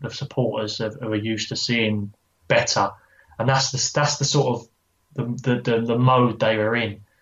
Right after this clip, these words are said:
Um, and that was really difficult to, to turn round,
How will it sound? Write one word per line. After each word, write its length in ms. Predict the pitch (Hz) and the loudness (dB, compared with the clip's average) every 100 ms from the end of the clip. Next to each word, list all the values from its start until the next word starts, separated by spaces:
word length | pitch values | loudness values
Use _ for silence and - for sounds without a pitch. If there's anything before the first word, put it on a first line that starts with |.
| _ - _ _ _ - - | _ -20 _ _ _ -10 -4
Um, 720 | 127 123 120 117 117 123 - _ _ _ _ 123 | 0 2 2 0 -2 -10 -12 _ _ _ _ 0
and 120 | 135 | 2
that 140 | 139 | 2
was 160 | 143 127 | 0 2
really 480 | 127 160 165 170 151 | 6 6 6 4 2
difficult 720 | - 151 147 135 147 135 - | 2 2 2 2 2 2 0
to, 180 | 135 - - | -4 -4 -6
to 120 | - | -4
turn 400 | 127 143 135 127 | -2 2 4 4
round, 480 | 127 135 147 147 | 2 4 2 2